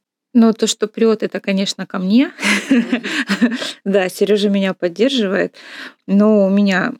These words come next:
м, такие, я не скажу, что часто, но бывают такие моменты, когда мне надо отдохнуть.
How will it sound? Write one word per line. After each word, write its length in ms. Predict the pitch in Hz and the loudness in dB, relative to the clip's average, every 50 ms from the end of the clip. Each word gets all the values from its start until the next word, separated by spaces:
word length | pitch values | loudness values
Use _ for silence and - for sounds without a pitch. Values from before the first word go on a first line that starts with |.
| _ | _
м, 920 | - 170 165 165 165 160 156 156 156 156 - - - - - - - - - _ - - _ _ _ _ | -10 -10 -8 -8 -8 -8 -8 -8 -6 -4 -4 -4 -6 -8 -12 -14 -16 -16 -18 _ -20 -20 _ _ _ _
такие, 640 | - 190 180 - - 202 190 180 175 170 170 170 - - | -6 -6 -4 0 0 2 2 2 2 2 0 -2 -4 -4
я 140 | - 202 185 | -4 -4 -4
не 80 | 180 | -4
скажу, 260 | 170 - - 185 175 175 | -6 -8 -10 -10 -10 -10
что 200 | - - - 165 | -12 -14 -14 -12
часто, 440 | - - 190 180 170 - - - 156 | -4 -2 -2 -2 -2 -6 -10 -14 -12
но 100 | 156 156 | -10 -8
бывают 380 | 156 165 165 165 165 160 151 - | -6 -6 -6 -6 -6 -6 -8 -10
такие 300 | 147 - _ - 156 160 | -12 -12 _ -10 -8 -8
моменты, 540 | 156 160 160 165 190 233 269 302 - 196 | -8 -6 -4 0 2 2 2 2 -2 -6
когда 520 | 170 _ _ 165 165 160 160 170 165 160 - - - - - - - - - - _ _ | -10 _ _ _ -10 -6 -4 -4 -4 -4 -6 -10 -18 -20 -20 -20 -20 -20 -20 -20 _ _
мне 300 | - 165 160 170 196 226 233 | -8 -4 0 2 4 4 4
надо 320 | 208 202 202 190 180 180 175 | 4 2 0 0 0 -2 -2
отдохнуть. 640 | 160 151 - - - _ 156 156 156 160 _ _ | -4 -6 -12 -16 -14 _ -16 -16 -16 -18 _ _